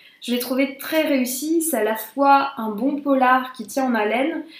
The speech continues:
et un roman psychologique sur le destin d'une vie, le destin de cette femme.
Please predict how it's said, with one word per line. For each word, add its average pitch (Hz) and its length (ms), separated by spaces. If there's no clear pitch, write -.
et 220 100
un 214 100
roman 269 320
psychologique 262 680
sur 233 120
le 208 140
destin 247 280
d'une 254 180
vie, 254 280
le 214 80
destin 202 280
de 262 80
cette 226 160
femme. 254 360